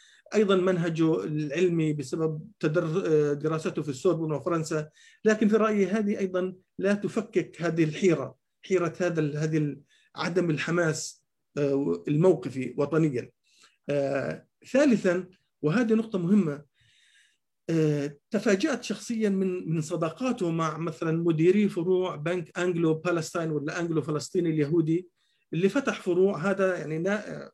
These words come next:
هو وليد الجويش كولونيال تراست اللي مسؤول عن شراء الأراضي والاستعمار والاستيطان في فلسطين. فتح فرعين في يافا والقدس، وفي كمان في الأستانة في إسطنبول. فيقول الخالدي،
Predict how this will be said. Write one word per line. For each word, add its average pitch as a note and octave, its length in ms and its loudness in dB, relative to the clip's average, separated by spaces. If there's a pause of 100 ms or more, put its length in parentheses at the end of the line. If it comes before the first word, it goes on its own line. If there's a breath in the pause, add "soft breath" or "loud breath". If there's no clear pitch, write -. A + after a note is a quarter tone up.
هو E3+ 480 2
وليد G3+ 420 6 (340 soft breath)
الجويش D#3+ 460 4
كولونيال E3 440 -2
تراست - 520 -8 (380)
اللي D#3+ 160 4
مسؤول F3+ 480 6
عن D#3 140 0
شراء F3 340 2
الأراضي F3 640 0
والاستعمار D#3 1120 -4
والاستيطان D#3 560 -4
في D#3 140 -8
فلسطين. D3 460 -6 (580 soft breath)
فتح A#3+ 300 0
فرعين G3+ 400 0
في F3 340 -2
يافا F#3+ 320 0
والقدس، D#3+ 800 -2 (160)
وفي G3+ 240 -8
كمان G#3 360 0
في F#3+ 220 -2
الأستانة E3 540 -4
في D3+ 200 -6
إسطنبول. D3 460 -6 (500 soft breath)
فيقول A#3 520 6
الخالدي، F#3 680 2